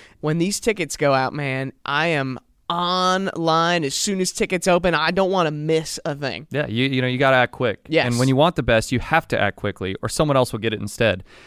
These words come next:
Speaker 2: It's like if you're hiring for a business, you wanna find the most talented people for your open roles before the competition scoops them up.
Speaker 1: Mm.
Speaker 2: So what's the best way to do that?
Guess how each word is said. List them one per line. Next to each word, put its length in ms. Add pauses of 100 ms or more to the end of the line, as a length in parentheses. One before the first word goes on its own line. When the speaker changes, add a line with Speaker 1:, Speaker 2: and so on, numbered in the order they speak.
(280)
Speaker 2:
It's 140
like 120
if 120
you're 100
hiring 240
for 140
a 60
business, 420
you 80
wanna 100
find 160
the 60
most 200
talented 400
people 300
for 160
your 180
open 300
roles 260
before 680
the 80
competition 560
scoops 260
them 140
up. 180
Speaker 1:
Mm. 260
Speaker 2:
So 160
what's 240
the 60
best 180
way 120
to 60
do 120
that? 160